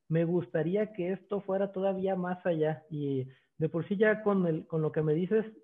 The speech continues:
tienes ganado a muchos clientes, porque finalmente ellos son lo más importante, pero igual y con ellos, con esos clientes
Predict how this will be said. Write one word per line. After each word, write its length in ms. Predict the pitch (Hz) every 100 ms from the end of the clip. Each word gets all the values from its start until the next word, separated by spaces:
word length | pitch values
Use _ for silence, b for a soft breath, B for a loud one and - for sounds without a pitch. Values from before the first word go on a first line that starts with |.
| _
tienes 360 | 165 202 226 180
ganado 440 | 147 143 220 220
a 40 |
muchos 320 | 175 180 190 185
clientes, 360 | 208 262 185
porque 280 | - 147 139
finalmente 460 | 135 139 156 165 170
ellos 140 | 165
son 120 | 165
lo 80 | 156
más 200 | 156 156
importante, 560 | 156 139 131 151 156 143
pero 460 | 147 135 131 131 b b b b
igual 280 | 160 165 175
y 60 | 190
con 200 | 170 165
ellos, 200 | 185 -
con 140 | 170
esos 220 | 180 214
clientes 400 | - 196 202 208